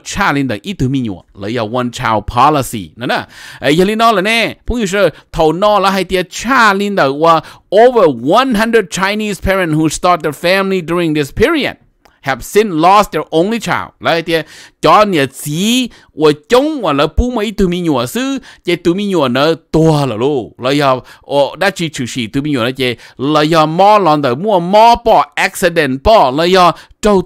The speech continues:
tua bỏ tên nó chị, chạy tàu thì cho nhà chỉ nó chị ta, nó chị giá lầu chị, chị đi pla tụi mình nhỏ nó chị chỉ mua lần từ, từ chỉ họ là một sai sửa là sư, ta chỉ giá lầu nó cho,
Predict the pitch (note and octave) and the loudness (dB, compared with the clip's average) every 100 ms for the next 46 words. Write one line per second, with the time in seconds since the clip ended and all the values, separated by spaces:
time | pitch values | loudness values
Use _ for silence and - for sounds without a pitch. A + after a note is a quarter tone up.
0 | - G3+ G3+ F3+ F#3+ - G#3+ F#3 D#3+ D3+ | -4 0 2 2 2 0 -2 -4 -2 -4
1 | C#3+ B2+ A2+ _ _ F3+ E3 D#3+ F3+ F3 | -4 -6 -8 _ _ -4 -2 -2 0 0
2 | D#3 C3+ D#3+ D3+ A#2 C#3 E3 D3 C3 - | 0 -2 -2 -2 -4 -4 -4 -4 -10 -4
3 | D#3 D3+ C#3+ C3 A#2+ C3 C3 A#2 C3+ D3 | -2 0 0 0 -4 -8 -8 -2 -2 2
4 | B2+ A2+ A2 G#2 B2+ B2 - A#3 A#3 G3 | 0 0 -4 -6 -6 -6 -2 2 4 4
5 | D3+ - C#3+ D3 C#3 A2+ G2 A2+ C3+ A#2 | 0 -2 -4 -4 -4 -6 -10 -8 -10 -8
6 | B2 D#3+ E3+ D3 - C3 G2+ - - _ | -8 -2 0 0 -2 -8 -8 -14 -20 _
7 | A3+ B3+ G3 F3+ D3 C3 G#2+ A2 - D3 | -10 -10 -4 -2 -2 -2 -2 -4 -2 -2
8 | E3 - G#2+ G2 A2 G3+ A#3+ C#4 C4 - | -2 -4 -4 -2 -6 -6 -6 -6 -10 -16
9 | - - A#3+ - F3+ D3+ F#3 G3 F3 D3 | -14 -6 -4 -4 -2 0 2 4 4 4
10 | B2+ C3+ C3 A#2+ B2 C#3+ | 4 0 -4 -6 -4 -4